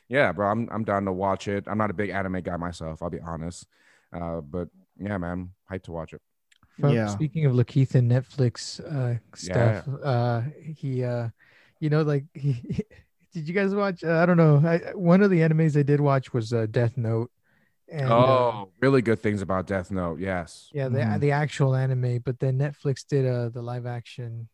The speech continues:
Speaker 2: uh, movie of it, and, um,
Speaker 3: <gasps>
Speaker 2: Lakeith Stanfield was a, was one of the characters in it, and he,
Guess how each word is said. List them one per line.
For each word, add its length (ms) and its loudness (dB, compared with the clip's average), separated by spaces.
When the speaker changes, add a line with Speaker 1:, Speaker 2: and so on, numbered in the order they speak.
Speaker 2:
uh, 180 -14
movie 440 -4
of 160 -4
it, 280 -4
and, 260 -10
um, 240 -8
Speaker 3:
<gasps> 40 -20
Speaker 2:
Lakeith 320 -2
Stanfield 520 0
was 180 2
a, 360 -2
was 180 -8
one 120 -4
of 80 -6
the 60 -6
characters 520 -6
in 140 -6
it, 160 -6
and 80 -6
he, 160 -4